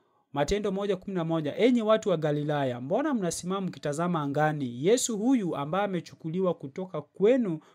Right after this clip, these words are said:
kwenda mbinguni, atakuja tena hiyo, hiyo, hiyo, mlivyomwona akienda mbinguni." Je, alichukuliwaje juu? Pamoja na malaika, walitazama akienda juu. Na Yesu huyo huyo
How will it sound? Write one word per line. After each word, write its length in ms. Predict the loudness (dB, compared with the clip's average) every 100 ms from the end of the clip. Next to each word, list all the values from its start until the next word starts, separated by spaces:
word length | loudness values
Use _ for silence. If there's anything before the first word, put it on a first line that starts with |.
| _
kwenda 320 | -2 -2 -2
mbinguni, 600 | -2 -4 -2 -2 -2 -4 -12 -20 -8
atakuja 580 | -6 -4 -6 -2 2 2
tena 360 | 2 0 -2
hiyo, 460 | -4 0 0 0 -4 _
hiyo, 340 | -6 0 2 2
hiyo, 360 | 2 2 2 -2 -16 _ _ -12
mlivyomwona 760 | -8 -4 -2 0 0 0 -2
akienda 400 | -4 -4 -4 -2
mbinguni." 600 | -2 -4 -2 -2 -2 -4 -8 _ _
Je, 200 | -2 0
alichukuliwaje 920 | 2 0 -2 -4 -2 2 2 2 -2
juu? 280 | -2 -2 -2 -6 _ _ _ _
Pamoja 360 | -4 -2 0 0
na 120 | 0
malaika, 680 | 0 0 2 2 2 0 0 _ _
walitazama 840 | 2 4 2 0 4 6 6 6
akienda 540 | 2 0 -2 0 0 -2
juu. 280 | -4 -8 -10 _ _ _ _ _
Na 380 | -6 -2 0 0
Yesu 400 | 2 2 2 -4
huyo 260 | -4 -2
huyo 380 | -4 -4 -6 -8